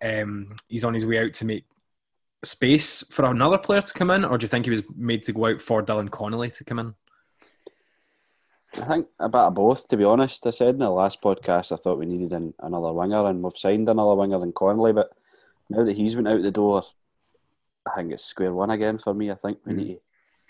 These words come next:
Speaker 2: to replace his gap in the team. But
Speaker 3: It does, uh, it does leave a wee bit of room, um, but I did also see a, an interview with Goodwin just before coming on this where he said that,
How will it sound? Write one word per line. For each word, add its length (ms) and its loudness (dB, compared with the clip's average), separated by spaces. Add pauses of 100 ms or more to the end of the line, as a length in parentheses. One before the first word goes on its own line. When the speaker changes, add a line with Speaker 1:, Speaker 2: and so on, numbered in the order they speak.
(100)
Speaker 2:
to 160 -16
replace 420 -4
his 220 -6
gap 380 0
in 120 -4
the 80 -8
team. 340 -4
But 160 -6 (1300)
Speaker 3:
It 160 -14
does, 240 -4
uh, 40 2
it 420 -2
does 180 4
leave 180 4
a 40 0
wee 140 2
bit 140 0
of 140 0
room, 420 4
um, 600 -2 (220)
but 80 0
I 80 2
did 220 2
also 320 2
see 260 0
a, 220 2
an 120 -2
interview 340 0
with 120 0
Goodwin 340 -2
just 200 -2
before 340 -4
coming 200 0
on 160 6
this 220 2
where 80 2
he 80 -2
said 280 -2
that, 260 -4